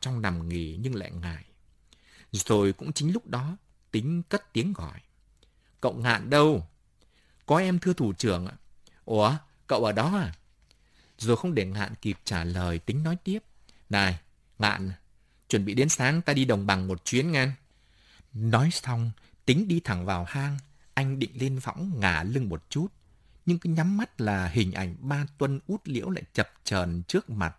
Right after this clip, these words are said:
cho tới khi trời sáng. Tính tung chăn đứng dậy và gọi Ngạn. Tính phải đi. Tính không đi lúc này là có lỗi với ba Tuân. Hơn nữa, anh đi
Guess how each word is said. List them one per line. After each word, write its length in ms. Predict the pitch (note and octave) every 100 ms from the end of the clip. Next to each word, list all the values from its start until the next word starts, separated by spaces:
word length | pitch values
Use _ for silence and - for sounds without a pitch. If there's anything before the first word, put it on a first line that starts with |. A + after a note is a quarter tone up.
| -
cho 120 | C#3
tới 160 | - E3+
khi 220 | D3+ B2+
trời 300 | - G2 D#2+
sáng. 360 | C#2+ A2+ G#2+ E3 - _ _ _ _ _ _ _ _ _ _ _ - -
Tính 160 | C3 F3
tung 180 | C#3
chăn 240 | B2+ B2+ A#2
đứng 160 | C3
dậy 260 | F3+ G#2+ E2+
và 120 | F2+
gọi 220 | F2 F2+
Ngạn. 340 | F2 E2+ E2 - - _ _ _ _ _ _
Tính 160 | A#2 D#3
phải 160 | -
đi. 380 | F2+ G#2+ A2 A2 F2 _ _ - -
Tính 140 | C#3 G3
không 160 | F3
đi 140 | E3 E3
lúc 180 | G3
này 320 | A#2+ G#2 F#2 F2+
là 100 | F2+
có 160 | -
lỗi 280 | D#3 C#3+ D3+
với 100 | F3+
ba 220 | D#3+ D3+ D3+
Tuân. 200 | D3 D3 - _ _ _ _ _
Hơn 280 | - G#2+
nữa, 260 | G2+ G#2 D#3 - - -
anh 320 | - D3 C#3+
đi 280 | C#3 D3+ D3